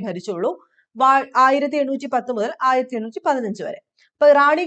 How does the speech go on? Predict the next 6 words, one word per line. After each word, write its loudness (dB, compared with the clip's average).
ഗൗരി 0
ലക്ഷ്മിഭായുടെ 0
വാഴ്ചാക്കാലത്ത് 0
ഭരണതലത്തിൽ 0
ശ്രദ്ധാർഹമായ -4
പരിഷ്കാരങ്ങൾ -6